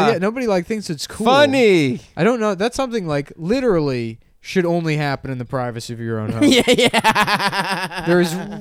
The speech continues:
Speaker 1: no fucking reason to do that.
Speaker 3: Absolutely not.
Speaker 1: You know?
Speaker 3: <clears throat> So you're gonna think of that thing or no, you think?
Speaker 1: Nah, I don't think so.
Speaker 3: Oh, also, fuck Facebook. They banned Marsha Belsky.
Speaker 1: Oh, yeah. That
Speaker 3: That's
Speaker 1: is
Speaker 3: such
Speaker 1: bullshit.
Speaker 3: fucking
Speaker 2: For
Speaker 3: horseshit.
Speaker 2: what?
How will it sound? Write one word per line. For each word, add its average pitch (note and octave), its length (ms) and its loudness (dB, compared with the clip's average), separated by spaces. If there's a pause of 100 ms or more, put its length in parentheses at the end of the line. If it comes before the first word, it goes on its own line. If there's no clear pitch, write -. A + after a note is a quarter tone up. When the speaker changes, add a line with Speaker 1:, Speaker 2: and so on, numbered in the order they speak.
Speaker 1:
no A3+ 320 4
fucking F3 400 0
reason C3 320 -2
to A2+ 80 -8
do G#2+ 200 -6
that. F2+ 240 -12 (120)
Speaker 3:
Absolutely G#2+ 600 -8
not. G#2+ 180 -8
Speaker 1:
You B2+ 80 -2
know? C3+ 300 -2 (1900)
Speaker 3:
<clears throat> G3+ 320 -2
So D#3+ 140 -2
you're D#3 240 0
gonna D3+ 160 0
think D#3 200 -4
of D3+ 60 -2
that D#3+ 140 -2
thing E3 240 -6
or B2 80 -6
no, A2+ 200 -6
you A2 120 -8
think? A#2 320 -12
Speaker 1:
Nah, C3 400 -4
I - 20 -4
don't A2 160 -8
think G2 220 -12
so. F#2+ 340 -12 (180)
Speaker 3:
Oh, F3 200 2
also, G#3+ 240 0
fuck - 300 -6
Facebook. D#3+ 500 -6 (300)
They E3 100 -4
banned F3+ 320 -4
Marsha E3 360 -4
Belsky. B2 560 -8
Speaker 1:
Oh, G#3 120 0
yeah. F#3 340 2
That G#2 100 -10
Speaker 3:
That's F#3 180 2
Speaker 1:
is F3 160 0
Speaker 3:
such D4+ 280 4
Speaker 1:
bullshit. A2+ 200 -2
Speaker 3:
fucking A#3 360 -2
Speaker 2:
For D#3 160 2
Speaker 3:
horseshit. D#3+ 80 -2
Speaker 2:
what? F3 360 2